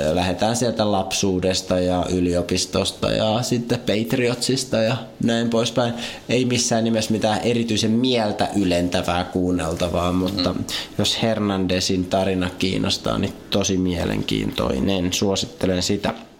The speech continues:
Speaker 1: Tässä oli oikeastaan N F L-uutiset. Onko sulla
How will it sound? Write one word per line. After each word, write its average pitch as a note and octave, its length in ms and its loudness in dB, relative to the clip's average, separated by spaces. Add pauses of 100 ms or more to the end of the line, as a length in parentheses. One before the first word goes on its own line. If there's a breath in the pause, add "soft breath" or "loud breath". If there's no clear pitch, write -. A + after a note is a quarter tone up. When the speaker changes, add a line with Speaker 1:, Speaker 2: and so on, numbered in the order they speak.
(1700 loud breath)
Speaker 1:
Tässä - 240 0
oli D#3+ 120 4
oikeastaan C#3+ 720 2
N C3 580 0
F - 40 -2
L-uutiset. G#2 920 0
Onko G#2 160 -2
sulla G#2+ 320 0